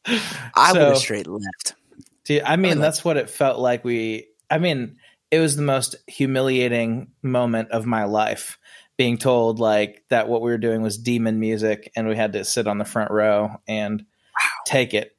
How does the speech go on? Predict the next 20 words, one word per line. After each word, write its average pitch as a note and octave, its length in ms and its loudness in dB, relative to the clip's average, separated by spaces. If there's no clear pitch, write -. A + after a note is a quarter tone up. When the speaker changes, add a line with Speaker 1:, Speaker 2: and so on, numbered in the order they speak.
Speaker 2:
and A2 160 -2
just A2 180 0
sit A#2 180 -2
there. G#2 480 0
And, G#2+ 340 -2
like, G#2+ 400 0
when D3 240 4
we C3 120 4
left, A#2 600 2
I A#2+ 120 2
was A2+ 240 -2
like, G2+ 420 -4
"Is A#2 240 -2
this C#3 300 0
what D4 160 -2
I'm C#4 200 2
ge-, - 160 -4
I'm D#3 160 4
a C3 60 2
freshman. - 760 0